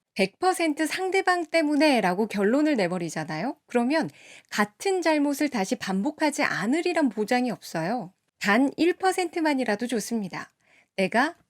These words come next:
책임져야 하는 부분, 내가 받아들여야 하는 나의 몫을 생각해 주세요.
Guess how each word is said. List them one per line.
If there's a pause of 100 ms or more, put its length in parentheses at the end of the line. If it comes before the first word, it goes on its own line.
책임져야
하는
부분, (340)
내가
받아들여야
하는
나의
몫을
생각해
주세요.